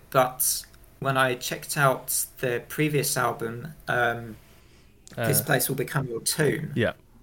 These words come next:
Speaker 1: I thought to myself, "Oh, this is actually really quite good." There's at least a half dozen tracks on that album that I thought, "Now this is a band I wanna listen to."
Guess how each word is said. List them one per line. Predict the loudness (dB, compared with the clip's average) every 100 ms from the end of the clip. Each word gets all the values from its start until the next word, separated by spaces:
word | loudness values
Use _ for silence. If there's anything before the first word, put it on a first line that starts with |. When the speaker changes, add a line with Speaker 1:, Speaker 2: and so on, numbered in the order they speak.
| -20 -20 -20 -20 -20 -20 -20 -20 -20 -20 -20 -20 -20 -20 0
Speaker 1:
I | 2
thought | 2 0 0
to | 0
myself, | 0 2 2 0 -4 -8 -12 -20 -16 0
"Oh, | 2 2 -4 -16 -20 -20 -20 -20 -20 -20 -20 -6
this | 0 0
is | 2
actually | 0 0 -4 -2
really | -2 -4
quite | -4 -6 -2
good." | -2 -2 -4 -12 -14 -6
There's | 0 2 0
at | 0
least | 2 4 4 0
a | -2
half | 0 -2 0
dozen | 0 0 -2
tracks | 0 0 0 -6
on | -4
that | -4 -4
album | -4 -4 -6 -8 -14 -20 -20 -20 -20 -20 -20 -2
that | 0 0 -6 -14 -6
I | -6
thought, | -2 -2 -2 -8 -20 -20 -20 -20 -20 -20 -20 -12
"Now | 2 4
this | 4 2
is | 0
a | 0
band | 2 0 -2
I |
wanna | -4 -2
listen | 0 0 -2
to." | -10